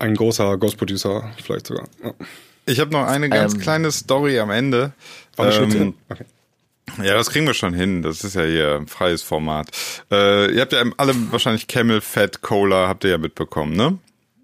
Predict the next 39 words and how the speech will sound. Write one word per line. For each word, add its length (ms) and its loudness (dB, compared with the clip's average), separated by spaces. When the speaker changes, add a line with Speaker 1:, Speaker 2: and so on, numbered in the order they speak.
Speaker 3:
Ein 60 -14
Hit. 280 -8
Speaker 2:
Ja, 280 0
Speaker 1:
Mega. 240 2
Speaker 2:
Riesenhit 320 0
und 160 -4
so. 160 -6
Ähm, 560 4
ich 100 -4
hab 100 0
mal 80 2
da 80 4
mal 200 0
geschaut, 500 0
bei 220 4
Spotify 760 2
steht, 280 -2
dann 160 2
kannst 180 0
du 60 2
ja 40 4
mitwirken, 540 2
da 80 2
auch 200 -2
gucken 360 0
und 160 -2
so, 140 2
dann 160 2
siehst 200 -2
du 40 -4
die 180 0
zwei, 240 2
die 140 -4
Namen 260 0
fallen 200 0
mir 100 0
gerade 240 0
nicht 240 -6
ein. 260 2